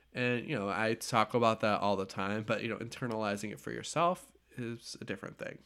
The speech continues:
right? You, we all know that. But who knows? You know, maybe next meet I will have grown to my total.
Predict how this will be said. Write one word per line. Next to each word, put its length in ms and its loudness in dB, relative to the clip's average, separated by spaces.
right? 280 -4
You, 240 -6
we 160 -2
all 140 0
know 160 -4
that. 240 -10
But 240 4
who 120 4
knows? 440 0
You 120 -2
know, 100 -6
maybe 340 4
next 320 2
meet 320 0
I 200 0
will 180 0
have 520 -4
grown 520 -4
to 160 -12
my 140 -2
total. 600 2